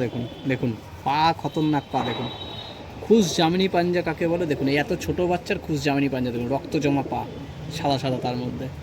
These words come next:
এটা খুশ জামিনী পাঞ্জা বলে। দেখুন নখগুলো দেখুন, ভয়ঙ্কর নখ, সে বাজের মতো।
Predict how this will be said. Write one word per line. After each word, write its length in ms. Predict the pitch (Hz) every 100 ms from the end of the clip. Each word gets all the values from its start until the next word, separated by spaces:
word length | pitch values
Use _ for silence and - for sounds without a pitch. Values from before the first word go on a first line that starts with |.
| -
এটা 100 | 131 127
খুশ 120 | 170 143
জামিনী 260 | 139 139 143
পাঞ্জা 240 | 139 131 127 120
বলে। 140 | 120 110 - - - - - - - - - - - -
দেখুন 220 | 139 127 113 - - - 135
নখগুলো 380 | 185 165 196 196
দেখুন, 180 | 170 165 127 - - - - - - - - - -
ভয়ঙ্কর 440 | 143 170 170 165 147
নখ, 140 | 135 123 127 - - - - - - - -
সে 100 | 147 131
বাজের 260 | 131 156 156
মতো। 180 | 135 127